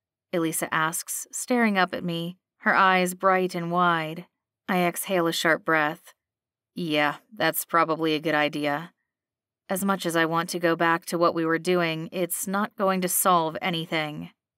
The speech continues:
I don't want her to quit over what happened between us. I'd rather she not quit at all,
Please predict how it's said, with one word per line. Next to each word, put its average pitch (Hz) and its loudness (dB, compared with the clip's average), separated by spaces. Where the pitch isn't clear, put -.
I 190 0
don't 180 2
want 165 0
her 165 2
to 160 -8
quit - 0
over 160 0
what 156 2
happened 156 -2
between 156 -6
us. 151 -6
I'd 185 2
rather 170 4
she 170 -2
not 151 0
quit 165 0
at 151 -2
all, 156 2